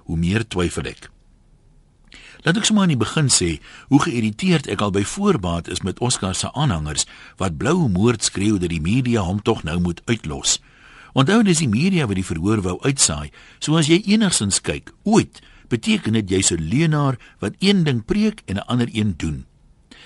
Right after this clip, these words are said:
Ek wed egter al Oscar se aanhangers gaan saam kyk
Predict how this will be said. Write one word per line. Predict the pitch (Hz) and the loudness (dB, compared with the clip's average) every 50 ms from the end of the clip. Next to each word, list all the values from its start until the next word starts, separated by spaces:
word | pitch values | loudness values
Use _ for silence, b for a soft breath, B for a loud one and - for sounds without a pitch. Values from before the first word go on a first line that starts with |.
| B B B | B B B
Ek | - 135 117 - | -4 -4 -4 -4
wed | 73 73 110 160 170 - - | -6 -2 0 0 0 -2 -4
egter | 107 104 107 - - - - | -6 -8 -6 -6 -6 -6 -2
al | - 175 208 196 160 | 0 2 2 2 0
Oscar | 139 139 127 - - - 95 95 95 | 0 -2 -2 -2 -2 -2 -4 -4 -4
se | - - - | -6 -6 -4
aanhangers | - 117 110 87 82 87 95 98 - | -4 -2 -2 -2 -4 -4 -6 -6 -6
gaan | - 131 131 | -6 -4 -2
saam | 120 - - 147 160 160 143 117 | -2 -2 0 0 0 -2 -2 -4
kyk | - 78 73 - - | -4 -6 -8 -8 -12